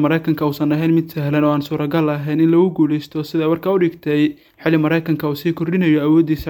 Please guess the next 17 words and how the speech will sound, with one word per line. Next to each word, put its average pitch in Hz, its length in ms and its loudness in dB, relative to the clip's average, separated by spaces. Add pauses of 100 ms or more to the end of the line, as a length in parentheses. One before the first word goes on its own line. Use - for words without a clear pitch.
ciidan 151 260 0
ee 147 140 0
mandiqada 160 360 -2
Bariga 170 360 0
Dhexe, 151 260 0 (460)
isla 175 160 -4
markaana 180 420 2
madaxweynaha 156 460 2
xukuumadda 160 440 -2
Washington 151 540 -4
Donald 156 380 0
Trump 160 220 0
uu 147 120 -2
ka 165 80 -6
fiirsanayo 156 520 -2
xulashooyin 156 460 0
kala 151 160 2